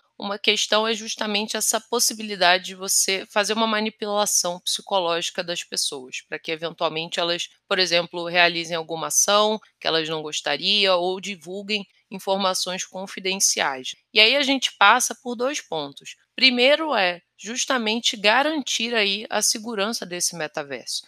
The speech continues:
garantir que os usuários estejam em um ambiente que seja controlado, né? E quando falo de controle, é justamente de, por exemplo, você verificar a identidade desses usuários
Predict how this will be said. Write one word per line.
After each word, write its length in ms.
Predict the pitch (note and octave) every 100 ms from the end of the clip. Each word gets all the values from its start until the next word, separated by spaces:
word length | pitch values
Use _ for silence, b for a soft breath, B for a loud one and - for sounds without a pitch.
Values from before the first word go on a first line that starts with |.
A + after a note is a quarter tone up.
| _ -
garantir 840 | F#3+ A3+ B3+ A3+ - A#3+ C4+ C4 -
que 160 | G#3+
os 160 | G#3+ F#3+
usuários 720 | G#3 G3 F3+ F3+ G3 G3+ F#3+
estejam 640 | F#3+ - G3+ A#3 A#3+ A#3
em 80 | G3+
um 160 | F#3+ F#3
ambiente 680 | F#3 F3 D3+ D#3+ G3+ - - _
que 120 | -
seja 440 | G#3+ - F#3 F#3+ A3
controlado, 1000 | - A3 A3+ A#3+ G3+ D#3+ D#3 D3+ C#3+ C#3+ _
né? 240 | D#3 F3 F#3
E 40 |
quando 320 | - F#3+ F#3+ F#3 -
falo 260 | F3+ E3+
de 120 | F3 -
controle, 560 | F#3 F#3 G3 G#3 A#3 _ -
é 160 | A#3+
justamente 640 | A#3 A3 A3+ G3 F#3+ G3 F#3
de, 80 | F#3+
por 180 | G3
exemplo, 360 | F#3+ F3+ F3+ G#3+
você 300 | A3 G#3 G3+
verificar 460 | F#3 F#3 - - E3
a 60 |
identidade 640 | E3 D#3+ - E3+ D3+ D3+ D#3
desses 300 | D#3 C#3+ -
usuários 760 | D3 D3+ B2 D3+ D#3 G3 G3+